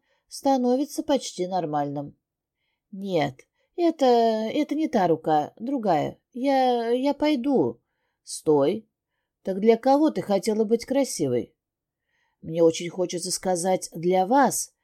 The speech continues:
но я молчу. Только непроизвольно закусываю губу и вижу, как он мгновенно подбирается, словно хищник, который делает стойку на добычу. И добыча — я. «Значит, тебе нужны деньги, и ты пришла ко мне, да?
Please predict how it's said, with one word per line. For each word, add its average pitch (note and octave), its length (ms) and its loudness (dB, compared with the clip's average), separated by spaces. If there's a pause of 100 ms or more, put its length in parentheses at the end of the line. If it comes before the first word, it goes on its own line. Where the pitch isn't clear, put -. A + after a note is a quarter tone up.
(340)
но D4+ 100 -4
я B3 160 2
молчу. E3 600 -4 (460)
Только G#3 340 -2
непроизвольно G3 840 0
закусываю E3+ 680 -2
губу G#3 580 -2
и F#3 180 -2
вижу, G3+ 480 0 (320)
как B3 260 2
он C4 160 4
мгновенно A3+ 640 2
подбирается, F3 840 2
словно G#3 500 -4
хищник, A3 600 -6 (280)
который C4+ 480 4
делает G3 380 0
стойку F3 420 0
на G3 120 -6
добычу. D#3 640 -4 (600)
И D#3+ 100 -2
добыча — D3+ 800 -4
я. B3 380 -4 (1080)
«Значит, F#3+ 640 -2
тебе F3+ 260 -2
нужны E3 360 -2
деньги, D3 520 0
и F3 160 0
ты F3 140 -2
пришла F3 440 -2
ко A3 200 -2
мне, A#3+ 260 -2
да? B3 320 0